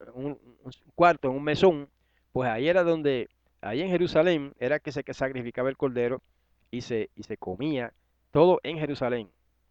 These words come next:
¿ok? Claro, podía llevárselo a, a su, a su, ah, hospedaje o a su carpita que usted montó allí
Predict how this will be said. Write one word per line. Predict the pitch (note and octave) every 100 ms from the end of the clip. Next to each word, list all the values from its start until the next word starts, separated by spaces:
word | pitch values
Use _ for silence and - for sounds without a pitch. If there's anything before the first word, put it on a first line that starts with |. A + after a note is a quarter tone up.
| _ _ _ _
¿ok? | - - C3 F3+ - _ _ _ _
Claro, | B2+ F3 -
podía | A2+ A2+ D3+
llevárselo | D#3+ D3+ D3+ F3+ E3+ -
a, | A#2+ -
a | A2+
su, | - A#2+
a | A#2 A2
su, | A#2+ A2
ah, | A2 G#2 F#2+ F#2+
hospedaje | A2 B2+ D3 F3 D3+ F#3+ _ _ _ _
o | G#2+ A#2+
a |
su | A2 B2
carpita | A#2+ A2+ - G#3 D3+
que |
usted | C3 D3+
montó | D#3 D3+ D#3+
allí | F3+ G3 E3+